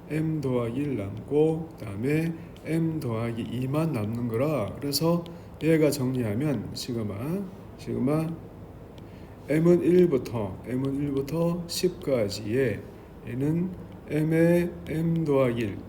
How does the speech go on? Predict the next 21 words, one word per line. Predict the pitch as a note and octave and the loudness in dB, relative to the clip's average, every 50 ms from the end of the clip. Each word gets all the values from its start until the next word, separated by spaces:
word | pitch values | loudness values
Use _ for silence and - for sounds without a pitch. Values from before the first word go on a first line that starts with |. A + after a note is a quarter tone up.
| - - - - - - - - - | -14 -16 -16 -16 -16 -18 -18 -14 -8
분의 | - D3+ D#3 D#3 D#3+ D#3+ D3+ - | -4 0 2 4 4 4 2 2
일, | - A#2 G#2 G2 - - - E3+ F3+ E3 - | 0 -2 -2 -2 -4 -6 -6 -6 -6 -8 -10
분의 | - A2+ A2 - E2 F#2+ | -12 -12 -10 -8 -8 -8
일. | F#2+ F#2+ - - - - - - - - - - - - - - - B2 | -8 -8 -10 -12 -14 -16 -16 -16 -18 -18 -16 -16 -18 -16 -16 -14 -8 -8
그래서 | B2+ B2 - D3+ D3+ E3 - - - - - | -6 -2 -2 -2 -2 -2 -4 -10 -16 -12 -6
이렇게 | C#3+ D#3 F3 E3 - F3+ | -2 0 0 2 4 2
약분되면 | D#3+ - - F3+ F3 D#3+ D3+ C3+ B2 A#2 | 2 4 2 0 2 2 2 2 2 2
여기 | A#2+ B2 G#2 | 2 2 2
M밖에 | C3+ F3+ F3+ E3+ - D3+ C#3 C#3 - | 2 2 2 0 0 -2 -4 -2 -4
안 | G2 G2 G#2 | -4 -4 -4
남잖아요. | A#2 C3 C#3+ C#3 - B2 G2+ F#2+ F2+ | -4 -4 -6 -6 -6 -6 -6 -6 -8
그죠? | G2+ - A2+ D3 E3+ - - - | -10 -10 -10 -10 -12 -12 -14 -14
그래서 | - - - D3 D3 D3 C#3+ - - - - - - - - - | -12 -10 -6 -4 -4 -4 -6 -10 -14 -16 -16 -16 -18 -14 -4 0
요거 | B2+ C#3 C#3 C3+ D3+ D#3+ E3 E3 D#3+ E3 | 2 2 2 4 4 4 6 4 4 4
분의 | F3 E3+ F3 E3 | 2 2 4 4
일, | C3 G#2+ A#2+ A2 G2+ F#2 - - - - - - - | 4 2 0 0 -4 -8 -10 -12 -14 -16 -16 -16 -12
그다음에 | - A#2+ A#2 A#2 B2+ C#3+ C#3+ - - | -8 -4 -2 0 0 0 -2 0 0
빼기 | E3+ E3 D#3+ D#3 C#3+ D3+ E3 F3+ F#3 F#3 - - - - - - - | 2 2 2 2 4 4 6 6 6 4 0 -4 -10 -12 -14 -12 -4
m | - D#3 E3+ F3 F3 E3+ D#3+ | -2 2 2 4 4 2 2
더하기 | D#3 C#3+ C3+ A#2+ A2 | 2 2 2 0 -2
일 | G#2 - | -4 -6